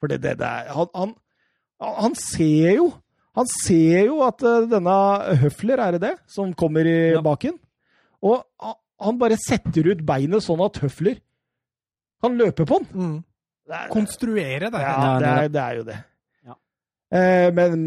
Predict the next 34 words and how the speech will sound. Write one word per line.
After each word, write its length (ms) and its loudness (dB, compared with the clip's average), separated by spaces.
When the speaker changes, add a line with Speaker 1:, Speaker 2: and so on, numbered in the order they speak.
Speaker 1:
Sabitzer 680 -2
ordner 280 -2
fint, 360 -4
eh, 200 4
to 220 2
null, 220 4
og 500 4
du 120 4
kan 220 2
jo 80 0
si 200 0
det 160 0
at, 240 -2
eh, 200 0
Angelino 960 0
ordna 380 2
Speaker 2:
Ja, 180 2
Speaker 1:
fint 200 4
Speaker 2:
den, 280 2
Speaker 1:
tre 160 4
null. 240 6
Speaker 2:
eh, 220 -8
den 300 0
var 100 2
nydelig. 480 4
Speaker 3:
Det 80 0
var 140 0
Speaker 2:
Herlig. 180 4
Speaker 3:
langt 260 -2
hold. 200 0
Speaker 2:
Ja, 180 0
skikkelig. 580 0
Altså, 220 4
altså 240 2